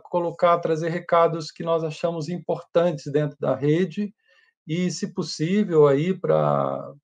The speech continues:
né, pros órgãos que têm o poder, tanto no setor público quanto privado, a levar adiante a possibilidade de,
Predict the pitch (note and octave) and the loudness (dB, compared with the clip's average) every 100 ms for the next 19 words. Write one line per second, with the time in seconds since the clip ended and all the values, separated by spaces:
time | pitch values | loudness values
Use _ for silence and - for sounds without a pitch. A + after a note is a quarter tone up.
0 | _ C#3+ D#3 E3 D3+ C#3 D3+ D#3+ E3 C#3+ | _ -6 -4 -4 -6 -4 4 6 6 4
1 | C#3 - D3+ C#3+ D#3 D#3+ D#3+ D3 C#3+ C#3+ | -2 -2 -10 -4 -2 -2 -2 -2 -4 -4
2 | D3 C#3+ D#3 D3 D3 D3 F3 F3 E3+ D3+ | -6 0 2 4 4 2 2 0 -2 -4
3 | - D3 D#3 D3 D3 C#3+ C#3 D3+ C#3+ C#3 | 0 2 2 0 -4 -6 -4 -2 -2 -4
4 | C#3 - C#3 B2 C#3+ D#3 D#3 B2 - _ | -8 -6 -6 0 2 4 4 0 -10 _
5 | _ _ _ - D3 D#3+ D#3+ D#3 E3 D3+ | _ _ _ 0 4 4 4 4 4 2
6 | D3 C#3 C#3+ D#3 D#3 - D#3 D3+ - D3+ | 0 2 2 0 -2 -6 -4 -2 -2 -4
7 | D3 C#3+ D3 C#3 C#3 C#3 C#3 C3 C3+ C#3 | -4 -6 -4 -2 0 -2 -4 -8 -6 -4
8 | C#3 | -6